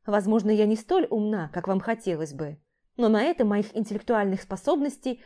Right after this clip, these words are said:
хватает». Вот так тебе. Я похвалила себя за эту едкую речь. Неплохо ведь получилось, правда?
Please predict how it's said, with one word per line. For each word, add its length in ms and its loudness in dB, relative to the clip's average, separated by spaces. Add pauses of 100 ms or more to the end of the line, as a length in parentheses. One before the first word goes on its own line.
(120)
хватает». 760 -6 (1400)
Вот 320 4
так 240 -2
тебе. 320 -10 (800)
Я 160 4
похвалила 540 2
себя 340 0
за 100 0
эту 260 -2
едкую 480 -2
речь. 360 -6 (1300)
Неплохо 400 6
ведь 160 0
получилось, 760 -4
правда? 500 2